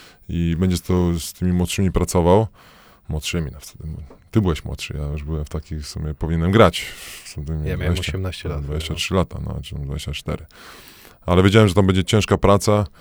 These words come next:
Speaker 1: i że ten sezon może, może mi dużo dać. I, i dał, no. Mimo że tam trener w połowie sobie wyjechał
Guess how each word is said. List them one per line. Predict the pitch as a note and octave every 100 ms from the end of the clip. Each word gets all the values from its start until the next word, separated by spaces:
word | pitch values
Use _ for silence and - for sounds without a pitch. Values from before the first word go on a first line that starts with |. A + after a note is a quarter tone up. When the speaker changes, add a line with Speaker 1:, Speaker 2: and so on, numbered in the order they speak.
| - _ -
Speaker 1:
i | F#2+
że | F2+
ten | G2+
sezon | F2+ G2+ F2+ F#2+
może, | F#2 F#2 F2+ F#2 F2+ F2
może | F#2 G2 F2+
mi | F#2
dużo | F2 F2 F#2+
dać. | F#2 D#2 A2+
I, |
i | C#3+ E3 C#2
dał, | D3+ F#2+ D2
no. | D#2 F#2
Mimo | G2 G2+ G2+
że | F2+
tam | G2+
trener | F#2 G#2 G2+ F#2+ - - - -
w | -
połowie | G#2+ G2
sobie | F#2 G2+ G2
wyjechał | F#2+ F2+ F2+ F2+ G2+ G#2